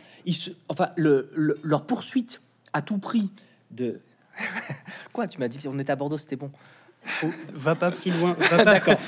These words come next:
Speaker 2: va pas
Speaker 1: Bon.
Speaker 2: plus loin sur les références. Je te dirai du point de vue bordelais
Speaker 1: D'accord,
Speaker 2: à
Speaker 1: ok,
Speaker 2: quoi t'aurais
Speaker 1: d'accord.
Speaker 2: pu faire
Speaker 1: Tu
Speaker 2: référence.
Speaker 1: diras, mais... bon. Et donc, du coup, euh, comment, euh, que dire ? Oui, voilà, euh,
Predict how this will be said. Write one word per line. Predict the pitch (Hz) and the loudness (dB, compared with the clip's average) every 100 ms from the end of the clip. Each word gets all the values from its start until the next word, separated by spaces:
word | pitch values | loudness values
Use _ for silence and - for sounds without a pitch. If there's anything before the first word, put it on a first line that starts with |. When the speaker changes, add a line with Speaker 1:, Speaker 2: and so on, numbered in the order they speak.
| - | -4
Speaker 2:
va | 151 170 | 2 6
pas | 196 | 8
Speaker 1:
Bon. | 180 | 8
Speaker 2:
plus | |
loin | 214 | 8
sur | 214 180 | 6 4
les | 170 | 4
références. | 170 214 196 - | 4 2 0 -4
Je | - | -2
te | 185 | 0
dirai | 160 175 185 | 4 4 2
du | 156 | 0
point | 151 | -4
de | 151 | -2
vue | |
bordelais | 156 156 160 160 170 | 2 2 2 0 4
Speaker 1:
D'accord, | 156 147 147 | 6 6 4
Speaker 2:
à | - | 2
Speaker 1:
ok, | - | 0
Speaker 2:
quoi | 160 | 2
t'aurais | 170 | 2
Speaker 1:
d'accord. | 151 - | 0 -2
Speaker 2:
pu | 156 | -2
faire | 151 | -2
Speaker 1:
Tu | 127 | -2
Speaker 2:
référence. | 123 123 | 0 0
Speaker 1:
diras, | |
mais... | 110 104 98 226 - - - | -2 -6 -10 -14 -18 -20 -14
bon. | 127 117 - - - | -10 -10 -12 -14 2
Et | 175 | 6
donc, | 202 214 - - | 8 8 6 -2
du | 147 151 | -4 -2
coup, | 220 330 330 - - - | 2 2 2 -14 -8 4
euh, | 147 143 147 139 139 135 131 - _ _ _ _ _ - | 6 6 4 0 -2 -2 -6 -8 _ _ _ _ _ -6
comment, | 147 | 0
euh, | 151 131 127 | 2 2 0
que | 117 | -2
dire ? | 123 110 98 - 156 | -6 -8 -12 -8 -4
Oui, | 156 127 | -4 -2
voilà, | 131 120 113 | 0 0 0
euh, | 113 104 104 104 | -6 -6 -6 -8